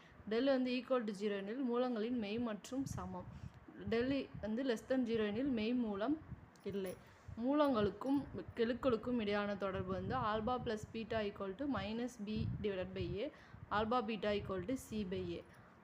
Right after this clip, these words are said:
ஆ, alpha square plus beta square-னா alpha plus beta the whole square minus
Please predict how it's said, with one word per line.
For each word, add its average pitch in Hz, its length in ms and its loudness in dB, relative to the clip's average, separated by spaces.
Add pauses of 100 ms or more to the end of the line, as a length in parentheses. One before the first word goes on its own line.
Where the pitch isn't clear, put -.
(100)
ஆ, 196 80 -4 (240)
alpha 240 320 4
square 269 380 0
plus 214 260 -2 (100)
beta 240 340 2
square-னா 226 400 -2 (200)
alpha 226 340 4
plus 214 260 -2
beta 208 300 0
the 208 120 0
whole 196 220 -2
square 240 300 -2 (540)
minus 220 400 0